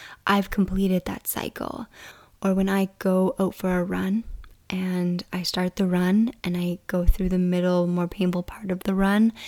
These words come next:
and I get to the end of the run and I fuel myself after the run, 'cause I consider that part of the, uh, the cycle. So eating a good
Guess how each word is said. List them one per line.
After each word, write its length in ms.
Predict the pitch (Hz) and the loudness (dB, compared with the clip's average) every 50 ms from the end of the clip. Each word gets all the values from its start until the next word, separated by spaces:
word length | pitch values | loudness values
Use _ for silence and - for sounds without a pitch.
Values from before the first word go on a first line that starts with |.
| - - - - - - | -16 -16 -18 -16 -8 -2
and 100 | 196 185 | 0 0
I 40 | 180 | 0
get 180 | 175 190 185 | 0 -2 -4
to 100 | - - | -4 -4
the 160 | 175 185 - - - | -2 -2 -2 -2 2
end 180 | 208 247 254 | 4 6 6
of 140 | 254 226 202 | 6 6 4
the 120 | - 190 185 | 4 4 4
run 420 | 180 180 175 175 175 175 175 175 - - - - - - - _ _ _ - | 4 4 4 4 2 2 0 0 -4 -10 -20 -20 -20 -20 -20 _ _ _ -4
and 140 | 196 185 180 | -2 0 0
I 80 | 175 | 0
fuel 320 | 175 - - 220 226 220 208 | -2 0 4 6 8 8 8
myself 420 | 202 190 185 - - 180 175 - - | 8 6 4 4 2 0 -2 -2 -4
after 320 | 185 185 175 - - - 180 | -4 -4 -4 -4 -2 -2 -2
the 140 | 180 175 | 0 0
run, 320 | 170 180 180 180 190 220 226 | 0 0 0 2 2 0 0
'cause 200 | - - - - | -2 -6 -4 -4
I 60 | 180 | -2
consider 360 | - - 175 - - 190 185 180 | -2 -2 -4 -4 -4 -4 -2 -2
that 180 | 180 180 - | -2 -4 -6
part 200 | - - 190 185 | -6 -6 -6 -4
of 140 | 185 190 - _ - | -6 -8 -8 _ -6
the, 320 | - 196 - - - - | -4 -4 -2 -2 -4 -4
uh, 220 | - - - - - 247 247 269 _ | -4 -6 -8 -10 -12 -12 -14 -14 _
the 140 | - 196 190 | -8 -6 -6
cycle. 480 | - - - 190 185 - 226 233 233 220 | -4 -2 -2 -4 -2 0 2 2 2 0
So 220 | - - 190 190 - | -2 -2 -4 -4 -2
eating 220 | - 190 185 185 185 | -4 -2 0 0 0
a 80 | 180 | 0
good 340 | 175 - - 185 180 175 - | -2 0 0 0 0 -2 -4